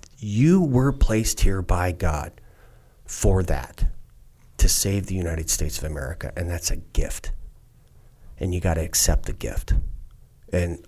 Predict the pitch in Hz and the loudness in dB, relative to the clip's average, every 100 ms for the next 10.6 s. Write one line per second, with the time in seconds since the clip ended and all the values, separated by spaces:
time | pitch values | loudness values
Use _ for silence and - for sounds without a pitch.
0 | _ - 87 95 113 - 101 92 - - | _ -8 2 4 4 4 4 4 0 2
1 | 101 - - - 117 175 - 151 - - | 2 2 -4 -2 0 2 2 0 0 -2
2 | - - - - - - - - - 110 | -4 -8 -16 -20 -20 -20 -18 -16 -4 4
3 | - 170 160 127 110 104 - 95 - 113 | 4 6 6 4 4 0 -2 -4 4 4
4 | - - - - - - - - - - | 4 2 -2 -4 -12 -14 -18 -20 -20 2
5 | - 104 92 101 98 92 - - 95 - | 4 6 4 2 2 -2 2 2 4 2
6 | 110 104 98 85 80 90 87 87 85 - | 0 0 0 -2 0 0 2 -2 -4 -10
7 | - - - - - - - - - - | -14 -10 -10 -12 -20 -20 -20 -20 -20 -4
8 | 98 95 90 110 - 101 101 98 - - | 0 2 4 4 4 4 4 4 2 2
9 | 80 - 90 - 101 104 101 - 90 82 | 2 2 0 4 4 4 2 2 2 2
10 | 85 - - 95 - - | 4 6 6 4 0 -4